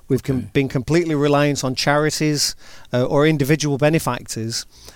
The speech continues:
Speaker 1: Um, so it's been extremely difficult to eke this out. I, I feel particularly for people trying to get a start in this area, because in many areas of psychology it would be fairly straightforward to get a studentship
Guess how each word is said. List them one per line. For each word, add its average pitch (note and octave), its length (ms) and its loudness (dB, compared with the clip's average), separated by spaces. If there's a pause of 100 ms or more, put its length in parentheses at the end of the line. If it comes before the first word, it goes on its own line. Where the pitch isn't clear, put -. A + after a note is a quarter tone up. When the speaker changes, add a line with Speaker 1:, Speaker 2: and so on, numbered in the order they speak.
(240)
Speaker 1:
Um, A#2 280 0
so C#3+ 160 -2
it's D3 120 -4
been D3+ 160 0
extremely D#3 420 2
difficult E3 380 -2
to - 180 -2
eke - 380 -4
this C3 200 -2
out. C3 460 0 (380)
I, C#3+ 300 0
I D3+ 40 2
feel E3+ 200 2
particularly F#3 520 2
for E3+ 140 -4
people E3+ 300 0
trying E3+ 240 2
to D#3+ 60 2
get D3 140 2
a D3 60 0
start - 640 0 (380)
in D3 160 4
this C#3+ 200 0
area, D#3 520 2 (420)
because C#3+ 360 0
in D3+ 160 2
many E3+ 300 4
areas D#3 340 4
of B2 80 -2
psychology D3 760 2
it D3+ 60 -2
would C#3 160 -2
be C#3+ 100 -2
fairly E3+ 440 2
straightforward D#3 680 0
to - 80 -6
get B2+ 140 0
a - 20 -6
studentship D#3+ 640 -2